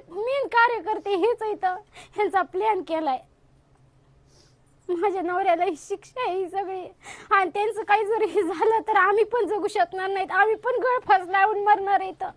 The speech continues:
मी आणि माझा मुलगा दोघं पण आणि त्यांची आई पण मरत. आम्ही हे आमचं सिद्ध करत होतं आणि आमच्या घरी रुपये पण आणलं नाही. आमचं घर बघा,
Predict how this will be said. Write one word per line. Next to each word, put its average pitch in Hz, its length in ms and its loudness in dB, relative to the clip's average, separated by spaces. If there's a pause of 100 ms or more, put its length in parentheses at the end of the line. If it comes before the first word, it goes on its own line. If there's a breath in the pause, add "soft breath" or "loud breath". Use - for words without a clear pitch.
(680 loud breath)
मी 403 140 0
आणि 403 100 2
माझा 392 280 2
मुलगा 415 360 2
दोघं 466 320 0
पण 480 180 -2
आणि 440 240 2
त्यांची 440 260 -2
आई 392 200 4
पण 494 180 0
मरत. 453 420 0 (1000 loud breath)
आम्ही 415 300 4
हे 381 120 2
आमचं 403 360 2
सिद्ध 453 380 2
करत 370 280 0
होतं 339 180 0
आणि 427 420 -2
आमच्या 466 380 4
घरी 415 240 6
रुपये 453 440 4
पण 480 200 0
आणलं 453 340 2
नाही. 480 180 2
आमचं 427 400 4
घर 415 260 0
बघा, 415 440 2